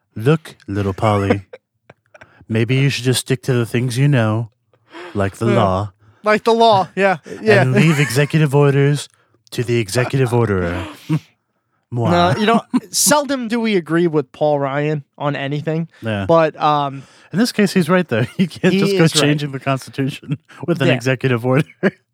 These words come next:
Speaker 2: So he
Speaker 1: They,
Speaker 2: says
Speaker 1: they are specifically against that.
Speaker 2: He goes on to say, "You obviously cannot do that." Um, when
Speaker 1: I'll
Speaker 2: he was
Speaker 1: show you
Speaker 2: asked
Speaker 1: obvious. <laughs>
Speaker 2: He said, "An executive order ending birthright citizenship is impossible." He also went on to say, "As a conservative,"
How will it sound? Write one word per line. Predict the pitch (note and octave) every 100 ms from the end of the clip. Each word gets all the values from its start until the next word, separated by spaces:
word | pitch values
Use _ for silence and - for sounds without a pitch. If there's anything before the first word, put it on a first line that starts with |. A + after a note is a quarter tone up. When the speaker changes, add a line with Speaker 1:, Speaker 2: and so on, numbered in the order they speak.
| _ -
Speaker 2:
So | - - G3 F3+
he | D3
Speaker 1:
They, |
Speaker 2:
says | F3+ F#3 F3 E3+ D3
Speaker 1:
they | - E3+
are | D#3+
specifically | F3+ D#3+ - G#3+ F3+ - F3+
against | D3+ D3+ D3 -
that. | F#2 E2 - _ _ _
Speaker 2:
He | G#3+
goes | C4 C4+
on | A#3+ B3
to | A3+
say, | - A#3+ A3
"You | E3+ E3 G#3
obviously | - G#3+ C4+ C4+ D4
cannot | - A#3+ B3+ A#3
do | B3+
that." | B3 C3+ - _ _ _ _ - -
Um, | C#3+ C3+ C3+ C3+
when | C#3+
Speaker 1:
I'll | C#3+
Speaker 2:
he | D3
was |
Speaker 1:
show | C3
you | A2
Speaker 2:
asked | A#2 C#3 G2+
Speaker 1:
obvious. | F#2 F2+ G#2 - - D#3 - D#3+ G3+ -
<laughs> | F#3+ E3+ - _ _ - - -
Speaker 2:
He | F#3+
said, | - F#3
"An | F3
executive | E3+ D#3 G#3 G#3+ G3
order | G3 F3+
ending | E3 E3+ E3
birthright | C#3+ E3 D#3+ D#3 C#3
citizenship | - D#3 C3+ C#3+ C3 -
is | D3+ C3+
impossible." | B2+ - D3+ - C3 C3+ -
He | D#3+
also | E3 D#4 -
went | A#3 D#3+
on |
to | D3+
say, | - E3+ -
"As | D#4 F4
a |
conservative," | E4+ D4 F#3 D#3 D3 C#3+ C#3+